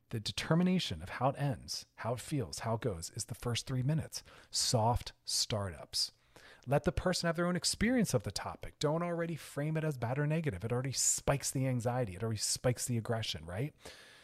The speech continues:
So calm. 'Cause again, we're talking to someone we care about, someone who we want to feel,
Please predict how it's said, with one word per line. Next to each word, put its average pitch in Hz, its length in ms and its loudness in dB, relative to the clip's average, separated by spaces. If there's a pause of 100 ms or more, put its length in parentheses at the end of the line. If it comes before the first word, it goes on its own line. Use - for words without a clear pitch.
(120)
So 139 180 -4
calm. 180 640 2 (380)
'Cause 190 120 -2
again, 233 200 2
we're 139 80 2
talking 175 420 2
to 214 80 2
someone 135 400 2
we 175 100 -2
care 320 320 -2
about, - 360 -2
someone 151 240 2
who 147 100 2
we 165 60 2
want 143 240 2
to 160 100 -4
feel, 127 500 2